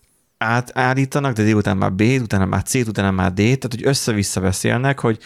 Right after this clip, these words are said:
hogy klasszikusan az az érzésem volt, hogy most a, az állampárt, az most, az most egy, egy autóban ül, aminek fogja a kormányát meretten,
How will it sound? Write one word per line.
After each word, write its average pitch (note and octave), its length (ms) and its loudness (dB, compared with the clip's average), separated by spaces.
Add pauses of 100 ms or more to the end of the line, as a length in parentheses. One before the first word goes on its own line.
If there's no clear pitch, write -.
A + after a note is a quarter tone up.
(320)
hogy B2 100 -4
klasszikusan G#2 680 -2
az B2 180 0
az G2+ 140 0
érzésem F#2+ 560 0
volt, A#2 240 0
hogy G#2 120 0
most G2 300 -2
a, F#2 220 0 (320)
az F#2 260 -4
állampárt, A#2+ 920 0
az G2+ 180 2
most, G#2+ 440 -2 (380)
az G#2+ 180 0
most G#2 320 0
egy, G2+ 280 -2 (200)
egy G#2 220 0
autóban A2+ 640 2
ül, A2 300 4
aminek G#2 260 0
fogja C3 380 0
a F#2+ 80 0
kormányát F#2+ 760 0
meretten, A2 720 -2